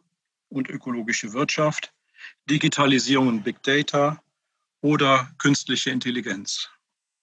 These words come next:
Der technologische Fortschritt und der damit verbundene gesellschaftlich-politische Wandel bewirken teilweise disruptive Veränderungen von Märkten und von Geschäftsmodellen.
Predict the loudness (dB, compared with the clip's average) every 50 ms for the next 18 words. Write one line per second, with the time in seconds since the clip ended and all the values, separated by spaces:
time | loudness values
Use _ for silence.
0 | _ _ -14 -4 -2 -2 0 2 2 4 4 6 4 4 4 2 0 0 -2 -4
1 | 0 2 2 2 2 0 -2 -2 -2 -2 -4 -10 _ _ _ _ _ _ _ _
2 | _ _ _ _ _ _ -2 -2 0 2 2 4 4 4 4 2 0 -4 -6 -8
3 | _ _ _ _ _ _ -6 -2 -2 -2 2 2 4 4 4 2 2 2 2 2
4 | 0 -2 _ _ _ _ _ _ _ _ _ _ -8 -6 0 2 2 2 2 2
5 | 2 0 0 0 0 -2 0 0 0 -2 0 0 2 2 2 0 0 -2 -2 -2
6 | 0 2 2 2 2 2 2 2 2 0 -2 _ _ _ _ _ _ _ _ -4
7 | 2 2 4 2 4 2 0 -2 -2 2 2 2 4 4 2 0 -2 -4 -4 -2
8 | 0 0 0 0 0 0 -2 -4 -4 _ _ _ _ _ _ _ _ 0 0 0
9 | 0 0 -2 -2 -2 0 0 0 2 2 0 0 0 0 0 2 2 2 2 2
10 | 2 2 2 2 0 -2 -4 -2 -2 0 -2 -2 0 0 -2 -2 0 -2 0 2
11 | 2 0 0 0 -2 -2 2 4 4 4 4 4 2 0 -2 -2 -2 -6 -10 -10
12 | -12 -14 -16 -20 -20 -20